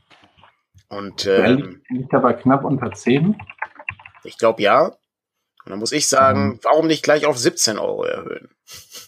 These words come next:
Speaker 2: Nee. Was auch
Speaker 1: Ja, ist doch
Speaker 2: gleich wieder
Speaker 1: egal, ob, ob du es auf zwölf oder auf siebzehn Euro erhöhst. Also, pff, so, tut
Speaker 2: Ja.
Speaker 1: doch. Ja, also, das ist, ich erinnere mich immer, äh, weißt du noch, als wir im, im, ähm,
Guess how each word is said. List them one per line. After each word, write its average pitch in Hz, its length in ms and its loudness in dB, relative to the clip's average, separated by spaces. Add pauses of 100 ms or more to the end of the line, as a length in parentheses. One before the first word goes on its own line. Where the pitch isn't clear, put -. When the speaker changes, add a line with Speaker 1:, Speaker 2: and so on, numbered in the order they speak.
(1040)
Speaker 2:
Nee. 113 160 -6 (1120)
Was 156 180 2
auch - 140 2
Speaker 1:
Ja, 180 80 4
ist 160 80 2
doch 151 60 4
Speaker 2:
gleich 151 140 4
wieder 247 100 4
Speaker 1:
egal, 208 180 4 (160)
ob, 160 140 0
ob 165 100 4
du 175 80 4
es 160 120 2
auf 143 180 2
zwölf 151 280 2
oder 226 100 4
auf 170 80 -4
siebzehn 156 320 -2
Euro 107 200 -2
erhöhst. 104 600 -6
Also, 117 240 -12
pff, - 260 -18 (580)
so, 139 220 -8
tut - 180 -18 (140)
Speaker 2:
Ja. 113 100 -2
Speaker 1:
doch. 85 260 0 (960)
Ja, 165 160 4
also, 151 240 2
das 135 540 -8
ist, 170 180 -6 (120)
ich 139 180 -4
erinnere 165 320 2
mich 165 180 2
immer, 147 320 0
äh, 131 140 0
weißt 180 300 -2
du - 20 2
noch, 202 80 -4
als 170 160 0
wir 165 60 4
im, 139 200 -2
im, 123 320 -10
ähm, 113 380 -4